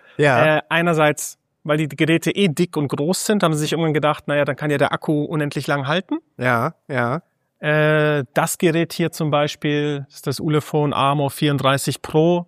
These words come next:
Speaker 2: Das hat, äh, fünfundzwanzigtausend Milliampere-Stunden.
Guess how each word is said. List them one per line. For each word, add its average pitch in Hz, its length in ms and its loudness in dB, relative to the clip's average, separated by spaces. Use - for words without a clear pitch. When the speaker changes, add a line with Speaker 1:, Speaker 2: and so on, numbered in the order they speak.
Speaker 2:
Das - 240 -8
hat, 139 220 -2
äh, 135 260 0
fünfundzwanzigtausend 143 1120 2
Milliampere-Stunden. 120 840 -2